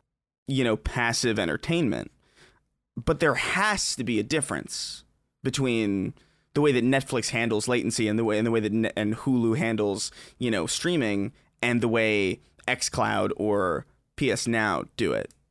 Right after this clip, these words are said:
just purely based on the dependency on interaction and, you know, interactivity. Like, the, I, I, I,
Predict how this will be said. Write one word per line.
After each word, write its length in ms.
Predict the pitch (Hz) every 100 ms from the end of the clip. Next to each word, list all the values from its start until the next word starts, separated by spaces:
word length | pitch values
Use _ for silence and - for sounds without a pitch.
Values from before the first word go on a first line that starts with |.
| _
just 260 | - 151 -
purely 460 | - 165 170 156 127
based 280 | 123 117
on 140 | 123 117
the 80 | 110
dependency 640 | - - 117 113 - 98
on 260 | 92 87 -
interaction 720 | 110 104 95 110 - - 50 -
and, 360 | 104 73 62 - - - - -
you 120 | 113
know, 300 | 98 62 - - _ _ _ -
interactivity. 640 | 123 175 - 139 117 76
Like, 260 | 80 113 -
the, 360 | 127 120 - - _ _
I, 300 | - - 135
I, 200 | 139 135
I, 120 | 139